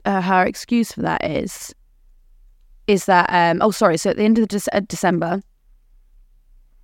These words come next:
um, so, sorry, as the year's going on,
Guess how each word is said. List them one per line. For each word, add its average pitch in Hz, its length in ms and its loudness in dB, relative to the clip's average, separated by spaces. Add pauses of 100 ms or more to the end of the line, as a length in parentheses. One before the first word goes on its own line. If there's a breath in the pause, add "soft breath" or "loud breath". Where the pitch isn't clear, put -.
(180)
um, 170 520 4 (920)
so, 196 300 2
sorry, 180 300 0 (340)
as 196 140 2
the 220 100 2
year's 196 180 2
going 180 280 2
on, 180 280 0